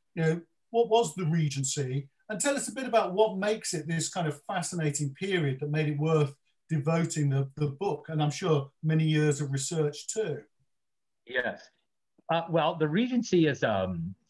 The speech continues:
Speaker 2: is a term that's sometimes used to cover rather, uh, rather a lot, Regency furniture or Regency design or Regency architecture. But there is a sort of, it, it has a constitutional reality as well.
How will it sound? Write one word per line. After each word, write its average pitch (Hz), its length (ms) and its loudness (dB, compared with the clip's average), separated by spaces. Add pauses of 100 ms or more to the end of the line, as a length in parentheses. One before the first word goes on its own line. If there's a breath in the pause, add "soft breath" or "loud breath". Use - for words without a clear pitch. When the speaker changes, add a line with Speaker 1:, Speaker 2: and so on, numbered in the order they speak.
(100)
Speaker 2:
is 117 160 2
a 117 40 2
term 156 380 0
that's 123 160 -8
sometimes 120 680 0
used 110 280 4
to 110 80 -2
cover 113 380 0
rather, 104 580 0
uh, 107 120 -2
rather 107 360 0
a 104 60 0
lot, 101 380 0
Regency 113 480 0
furniture 131 580 0
or 101 120 4
Regency 95 480 -4
design 123 680 0
or - 120 -10
Regency 98 480 -4 (380)
architecture. 123 920 -4 (400)
But 139 160 -2
there 143 180 2
is 170 400 2
a 107 320 0
sort 117 200 2
of, 120 80 -4
it, 120 180 0
it 123 160 2
has 143 240 -2
a - 20 -8
constitutional 139 960 0
reality 95 760 0
as 95 220 0
well. 104 460 0